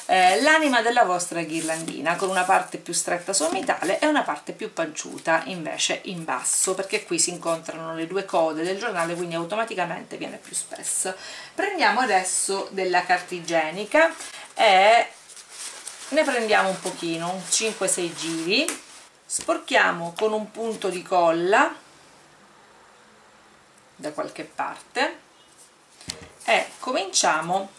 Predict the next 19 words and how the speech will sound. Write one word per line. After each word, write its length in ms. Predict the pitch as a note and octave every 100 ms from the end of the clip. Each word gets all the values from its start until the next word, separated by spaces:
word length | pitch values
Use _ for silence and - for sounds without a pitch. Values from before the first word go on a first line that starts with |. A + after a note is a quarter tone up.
| - - -
ad 140 | F#3 A3
avvolgere 800 | D4+ F3+ F3 E3+ E3 F3+ F#3 F#3
tutto 220 | D#4+ -
attorno 460 | A3+ G3+ F3+ F3+
la 100 | F3
carta 300 | E3 E3 -
igienica. 580 | D#3+ D#3 - - D#3+ G3+
La 120 | A3
carta 240 | B3 D#4 A#4
igienica 420 | G#4 G3+ F#3+ -
servirà 540 | F3+ G#3+ G3+ A3 E3+ -
semplicemente, 1000 | - F#3 F3+ - E4 G3+ F3 F3+ - F3+
potete 340 | F3 A3 A3
usare 220 | B3+ C#4 A#3+
anche 160 | -
i 20 |
tovagliolini 540 | F#3+ F#3+ F#3+ F#3+ F#3+ F#3
di 100 | E3+
carta, 500 | E3+ D#3+ - -